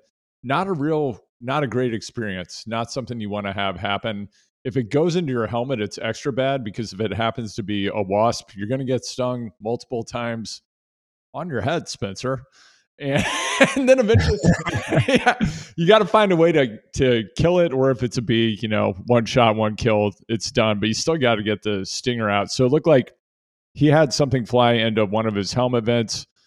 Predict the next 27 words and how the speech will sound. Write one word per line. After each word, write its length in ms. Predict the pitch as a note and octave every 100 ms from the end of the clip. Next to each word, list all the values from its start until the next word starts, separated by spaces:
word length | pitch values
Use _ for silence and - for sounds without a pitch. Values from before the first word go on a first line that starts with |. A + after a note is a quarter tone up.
| _ _
Very 280 | G2+ C#3+ F3
hot 280 | C3+ D3 C#3+
day, 240 | B2+ C3+
but 280 | D#3+ A#2 G#2+ F#2+ _ _ _ _ _
once 280 | G#2+ A#2 A#2+
again, 260 | A2 C3 A#2+
we're 100 | G#2
seeing 220 | - A#2
the 80 | G#2
benefits 600 | G2 G#2+ G2+ G#2+ G2+ -
of 240 | G#2 F#2 _
marginal 420 | G#2+ A2 G#2+ G#2+
gains 420 | G2+ G#2+ A2 G#2
in 160 | A2 G2+
aero 320 | G#2+ G#2+ G#2
equipment. 460 | G2 - - G#2+ F#2+
Had 220 | G#2+ A#2
he 120 | A2+
had 220 | G#2 G#2+
a 60 | G#2
more 280 | G2+ G#2+ G#2
aero 260 | A2 G#2+ G#2
helmet 320 | G2+ A2+ B2
on 300 | B2+ B2+ B2+ B2 _ _ _ _ _ _ _ _
with 200 | G#2+ G#2
less 260 | A#2 A#2 A2
vents, 440 | B2+ C#3 - -